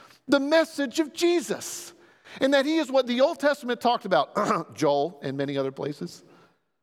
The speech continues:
And when this s-, type of supernatural events started happening, people were wondering, "Well, what in the world is going on?" Peter alludes to it here.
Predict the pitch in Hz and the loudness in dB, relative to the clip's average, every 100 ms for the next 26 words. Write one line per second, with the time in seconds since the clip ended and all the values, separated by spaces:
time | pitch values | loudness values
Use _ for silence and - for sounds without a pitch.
0 | _ _ _ _ _ _ _ _ _ _ | _ _ _ _ _ _ _ _ _ _
1 | _ _ _ _ _ _ - 143 123 127 | _ _ _ _ _ _ -10 -6 -4 -4
2 | 233 - - - - - 185 170 170 135 | -6 -8 -16 -8 -8 -6 -2 -2 -2 -8
3 | - 233 208 190 180 - 185 - 131 123 | -6 -6 -4 -4 -4 -4 -4 -4 -6 -4
4 | 156 127 - - - - 143 123 120 - | -4 -6 -12 -16 -10 -4 -4 -4 -12 -14
5 | 175 190 - 107 95 87 - _ _ _ | -10 -8 -8 -8 -10 -16 -20 _ _ _
6 | _ _ _ _ _ _ _ _ _ - | _ _ _ _ _ _ _ _ _ -6
7 | 208 254 190 143 156 208 131 113 107 226 | -6 -2 -4 -2 -4 -6 -6 -6 -4 -4
8 | 208 120 135 254 165 143 220 277 294 320 | -6 -6 -4 -4 -6 -2 0 0 0 0
9 | 202 110 - - - - 220 208 175 208 | 0 -6 -16 -20 -10 -4 2 2 2 0
10 | 202 - 160 147 175 117 | -2 -2 0 2 0 0